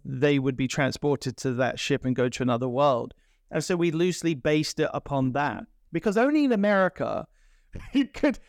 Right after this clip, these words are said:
would there be a cult that believed that there would be a spaceship hiding in the comet of a tail of a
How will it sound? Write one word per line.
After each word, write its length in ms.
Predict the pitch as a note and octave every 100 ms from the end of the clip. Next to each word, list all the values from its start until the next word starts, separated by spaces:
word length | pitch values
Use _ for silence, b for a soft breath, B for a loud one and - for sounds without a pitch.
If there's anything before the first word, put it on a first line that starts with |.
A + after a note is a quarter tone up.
| b b
would 180 | F#3 G#3+
there 120 | A#3
be 160 | A3 A#3+
a 40 |
cult 340 | - - B3 B3
that 100 | F#3
believed 440 | G3+ G3+ A3 G3 G3
that 160 | F#3 - _ _ -
there 180 | E3+ G3
would 140 | F#3+
be 200 | G3 F#3+
a 60 | F#3
spaceship 600 | - - G#3 G3 G#3 F#3+
hiding 400 | - G3 G3 G#3
in 80 | G3+
the 80 | F3+
comet 400 | - F#3+ F#3+ F#3+
of 140 | D#3
a 40 | E3+
tail 600 | - F#3+ F#3 E3+ E3 E3
of 200 | D#3+ D3
a 140 | D#3+